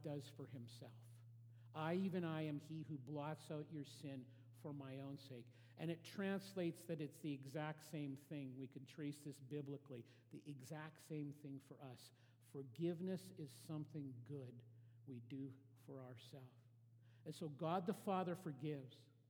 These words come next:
And so, Dad, I want to ask you, again, this is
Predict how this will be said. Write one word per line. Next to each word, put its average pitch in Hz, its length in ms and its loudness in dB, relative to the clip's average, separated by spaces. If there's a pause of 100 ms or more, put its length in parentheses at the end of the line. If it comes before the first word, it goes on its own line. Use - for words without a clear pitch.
(1700)
And 143 80 -10
so, 170 120 0
Dad, 170 420 8
I 165 120 6
want 170 280 4
to 151 80 0 (100)
ask 160 140 2 (100)
you, 135 80 -6 (1040)
again, 135 260 0
this 147 120 2
is 143 140 -2